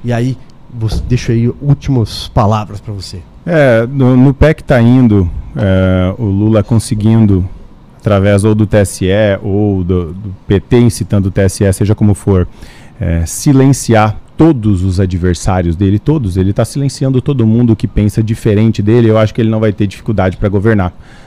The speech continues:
Speaker 2: Né? Depois que ele fizer isso, ele pode, inclusive, pedir uma pesquisa do ipec pra medir o grau de popularidade dele, e aí vai refletir como as pesquisas do ipec acabaram refletindo. Então, eu acho que,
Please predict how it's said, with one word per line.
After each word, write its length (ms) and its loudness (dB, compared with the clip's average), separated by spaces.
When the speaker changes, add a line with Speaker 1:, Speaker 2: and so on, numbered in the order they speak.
Speaker 2:
Né? 200 0
Depois 440 2
que 80 0
ele 100 2
fizer 220 2
isso, 220 2
ele 100 2
pode, 280 2
inclusive, 480 2
pedir 280 0
uma 140 2
pesquisa 420 -2
do 140 2
ipec 500 0
pra 160 4
medir 560 4
o 140 -2
grau 320 4
de 180 2
popularidade 880 2
dele, 380 2
e 80 2
aí 240 2
vai 180 2
refletir 680 2
como 300 2
as 60 -2
pesquisas 500 2
do 100 2
ipec 340 2
acabaram 560 2
refletindo. 640 0
Então, 460 0
eu 160 4
acho 180 0
que, 260 4